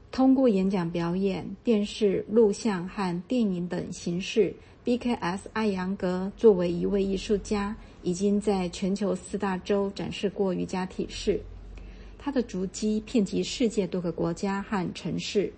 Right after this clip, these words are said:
纽约、华盛顿、伦敦、巴黎、日内瓦、伯尔尼、苏黎世、慕尼黑、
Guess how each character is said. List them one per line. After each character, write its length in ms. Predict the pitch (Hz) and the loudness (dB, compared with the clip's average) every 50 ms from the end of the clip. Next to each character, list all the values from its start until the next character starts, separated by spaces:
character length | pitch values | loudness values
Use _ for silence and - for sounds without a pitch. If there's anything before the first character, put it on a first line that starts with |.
| - - - - - - | -16 -20 -20 -20 -12 -6
纽 220 | - 196 190 180 175 | -2 0 2 2 2
约、 360 | 180 202 214 214 214 214 226 233 - - | 4 6 6 6 4 2 -2 -4 -4 -6
华 100 | 180 175 | -6 -6
盛 240 | 185 - 233 202 208 | -2 0 0 0 2
顿、 240 | 208 214 196 180 175 170 - - | 2 0 0 0 -2 -6 -8 -4
伦 380 | - - 175 175 175 180 196 | -2 0 2 2 2 0 -2
敦、 400 | - - 220 220 220 220 226 226 - | 0 2 2 2 2 0 0 -2 -4
巴 200 | - 196 190 196 196 | -4 -2 -2 0 0
黎、 340 | 190 185 175 180 180 190 208 - - | 0 -2 -2 -2 -2 -4 -6 -6 -2
日 60 | 262 | 0
内 460 | 254 240 233 226 233 233 233 226 202 180 165 | 2 4 4 4 2 2 2 0 -2 -2 -4
瓦、 200 | 160 151 - - - - - - - - - - - - - - - - - - - - - - - - - - - - - - - - - - - - - - - - - - - - | -4 -4 -6 -8 -12 -18 -20 -20 -20 -20 -20 -20 -20 -20 -20 -20 -20 -20 -20 -20 -20 -20 -20 -20 -20 -20 -20 -20 -20 -20 -20 -20 -20 -20 -20 -20 -20 -20 -20 -20 -20 -20 -20 -20 0 4
伯 80 | 214 | 6
尔 140 | 220 226 214 | 8 8 8
尼、 480 | 185 180 180 170 170 170 175 185 208 214 - - - - - - - - - | 6 4 4 2 2 2 2 0 -2 -4 -8 -16 -20 -20 -20 -20 -20 -20 -20
苏 300 | - - - - 240 240 | -16 -12 -2 2 4 4
黎 200 | 214 202 190 190 | 6 6 4 2
世、 360 | 202 - - - - 233 214 | 0 -2 -4 0 2 4 4
慕 260 | 190 190 208 226 214 202 | 4 4 4 4 4 4
尼 260 | 190 185 180 190 196 | 4 2 2 0 0
黑、 400 | 196 208 220 208 202 208 208 | 0 0 0 2 2 2 0